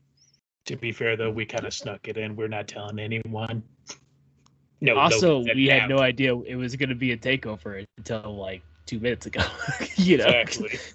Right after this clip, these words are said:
Speaker 2: <laughs> It just happens.
Speaker 1: But we wing it.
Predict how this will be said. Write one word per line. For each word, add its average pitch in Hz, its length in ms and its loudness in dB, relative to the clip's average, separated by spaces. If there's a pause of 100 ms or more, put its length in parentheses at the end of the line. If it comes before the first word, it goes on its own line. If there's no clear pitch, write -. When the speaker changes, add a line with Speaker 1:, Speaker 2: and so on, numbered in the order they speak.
(100)
Speaker 2:
<laughs> 208 480 -2 (140)
It 143 120 0
just 143 180 0
happens. 170 600 2 (440)
Speaker 1:
But 143 160 0
we 180 140 2
wing 190 260 2
it. 107 160 -8